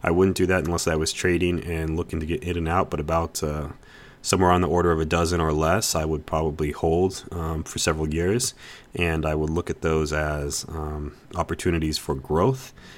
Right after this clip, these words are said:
And, and I would consolidate that to that aspect of my portfolio and kind of let it ride and monitor the situation as time goes on,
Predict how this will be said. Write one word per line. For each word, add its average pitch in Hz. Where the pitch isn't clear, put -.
And, 82
and 80
I 80
would 80
consolidate 80
that 82
to 78
that 80
aspect 80
of 73
my 71
portfolio 104
and 87
kind 85
of 78
let 80
it 69
ride 73
and 71
monitor 73
the 69
situation 98
as 87
time 76
goes 78
on, 95